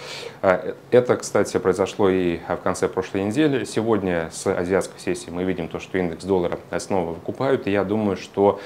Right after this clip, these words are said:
каких-либо препятствий для дальнейшего роста не будет до заседания американского регулятора, итоги которого будут подведены, э, завтра поздним вечером. Их, э, конечно же, обсудим, ну а пока закрепление выше ста пяти пунктов —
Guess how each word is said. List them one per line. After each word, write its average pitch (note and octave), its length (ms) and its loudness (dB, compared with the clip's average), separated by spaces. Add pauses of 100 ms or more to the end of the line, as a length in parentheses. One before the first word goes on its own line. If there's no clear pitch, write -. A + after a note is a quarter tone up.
(200)
каких-либо G2+ 560 0
препятствий A#2 880 0
для F2+ 360 0
дальнейшего F#2 600 -2
роста G#2+ 260 -4
не E2 140 -6
будет F#2 300 -6
до F#2+ 160 2
заседания F2 560 -2
американского F2 560 -6
регулятора, A2 540 0 (280)
итоги A#2 280 0
которого A2 400 2
будут G#2 260 -2
подведены, F#2 560 -2 (100)
э, E2+ 220 -6
завтра F#2+ 480 2 (200)
поздним F2+ 420 0
вечером. - 480 -4 (340)
Их, D#3 240 2
э, A2 200 6 (160)
конечно G2 380 2
же, D#2+ 140 -2
обсудим, C3 540 -2
ну G#2+ 160 0
а F#2 180 0
пока A#2+ 640 2
закрепление F2 560 -4
выше G2 280 -4
ста F2+ 200 -4
пяти - 260 -8
пунктов — B2 400 -4